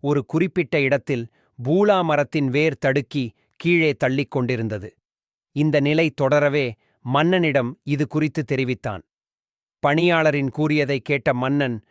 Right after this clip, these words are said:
"உடனே அந்த இடத்தை தோண்டிப் பாருங்கள்" என உத்தரவிட்டார். அப்போது, அங்கு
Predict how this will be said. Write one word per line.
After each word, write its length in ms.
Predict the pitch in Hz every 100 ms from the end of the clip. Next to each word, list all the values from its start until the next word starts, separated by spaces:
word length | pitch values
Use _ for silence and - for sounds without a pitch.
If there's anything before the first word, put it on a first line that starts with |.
| _ _
"உடனே 500 | 131 151 165 165 180
அந்த 260 | 170 151 143
இடத்தை 400 | 143 156 156 131 151
தோண்டிப் 320 | 151 143 -
பாருங்கள்" 580 | 135 127 120 113 95 _ _
என 220 | 139 143
உத்தரவிட்டார். 680 | 131 120 147 123 110 123 98 - _ _ _ _ _
அப்போது, 640 | - - 165 151 135 123 101 _ _
அங்கு 300 | - 147 143